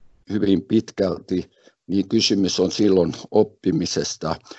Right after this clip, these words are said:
Ja silloin kysymys on niinku ensisijaisesti siitä, että miten me saadaan tämä oppijan sisäinen motivaatio heräämään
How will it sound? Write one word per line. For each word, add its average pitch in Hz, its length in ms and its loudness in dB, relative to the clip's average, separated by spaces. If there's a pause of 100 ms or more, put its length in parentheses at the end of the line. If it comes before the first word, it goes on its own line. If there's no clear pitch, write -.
(180)
Ja 95 300 4
silloin 98 380 2
kysymys 95 500 -2
on 85 120 2
niinku 87 500 -2 (220)
ensisijaisesti 90 840 0
siitä, 92 540 0 (680)
että 95 200 2
miten 104 280 4
me 95 300 2 (120)
saadaan 98 420 4
tämä 104 120 2
oppijan 101 560 2
sisäinen 90 1040 -2 (160)
motivaatio 87 1160 0 (600)
heräämään 92 640 4